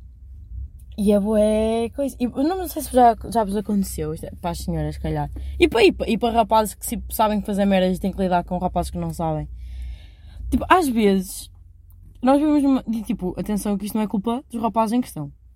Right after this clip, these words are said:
na minha opinião. Às vezes há gajos que não sabem fazer cenas aos, tipo, aos vinte e tal, que, tipo, já é tão ta-, é, tipo, é um bocado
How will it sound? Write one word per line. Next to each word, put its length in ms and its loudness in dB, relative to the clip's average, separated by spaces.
na 100 -4
minha 180 -2
opinião. 300 -8
Às 120 4
vezes 160 0
há 100 4
gajos 160 2
que 60 -4
não 80 -2
sabem 240 2
fazer 260 0
cenas 640 -6
aos, 180 2
tipo, 400 -4
aos 140 4
vinte 180 4
e 80 0
tal, 320 2
que, 100 -20
tipo, 200 2
já 140 6
é 120 4
tão 240 4
ta-, 280 4
é, 100 0
tipo, 180 -6
é 80 0
um 40 4
bocado 260 0